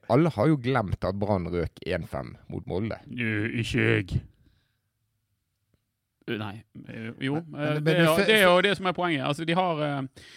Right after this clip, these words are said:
Speaker 3: Men
Speaker 2: det
Speaker 3: nå
Speaker 2: var
Speaker 3: kan,
Speaker 2: helt
Speaker 3: kan, kan
Speaker 2: nødvendig
Speaker 3: jeg
Speaker 2: å snu Bergen etter den kampen. Det var helt nødvendig å snu og, og få fyr i,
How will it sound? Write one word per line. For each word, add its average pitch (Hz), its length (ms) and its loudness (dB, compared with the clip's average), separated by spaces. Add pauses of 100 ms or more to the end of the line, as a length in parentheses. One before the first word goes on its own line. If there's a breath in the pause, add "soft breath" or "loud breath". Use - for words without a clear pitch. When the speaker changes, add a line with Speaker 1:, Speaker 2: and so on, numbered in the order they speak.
(460 loud breath)
Speaker 3:
Men 156 100 -4
Speaker 2:
det - 20 6
Speaker 3:
nå 226 60 8
Speaker 2:
var 214 100 10
Speaker 3:
kan, 196 80 8
Speaker 2:
helt 269 140 10
Speaker 3:
kan, 208 60 2
kan 202 120 6
Speaker 2:
nødvendig 226 240 8
Speaker 3:
jeg 165 100 6
Speaker 2:
å - 60 -4
snu 175 520 2
Bergen 156 340 2
etter 143 160 -2
den 147 140 0
kampen. 139 320 0
Det 151 40 0
var 190 140 6
helt 196 100 -6
nødvendig 202 260 0
å 147 60 -2
snu 156 520 0
og, 185 380 -2
og 180 80 0
få 185 120 -2
fyr 190 260 -2
i, 135 100 4